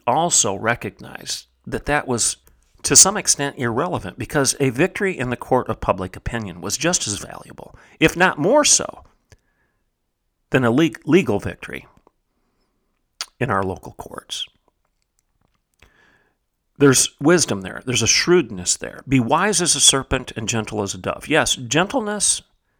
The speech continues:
faithfulness, self-control. Those are the fruits of the Spirit. But nothing in those admonitions preclu-, precludes you from confronting sin when it's there.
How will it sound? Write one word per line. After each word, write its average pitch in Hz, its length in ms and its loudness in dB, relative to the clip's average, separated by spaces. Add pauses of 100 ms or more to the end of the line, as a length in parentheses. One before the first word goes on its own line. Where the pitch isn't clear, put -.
(440)
faithfulness, 151 800 2 (380)
self-control. 120 800 0
Those 143 240 2
are 208 60 -6
the 170 100 -6
fruits - 360 -6
of - 80 -16
the 104 80 -8
Spirit. - 460 -4 (580)
But - 220 2
nothing 156 560 -2
in 117 160 -4
those 127 220 0
admonitions 123 960 -2 (380)
preclu-, - 760 -6
precludes 202 840 0
you - 220 -12
from - 260 -6
confronting 127 800 -6
sin 101 540 0
when 101 180 -8
it's - 240 -8
there. - 340 -14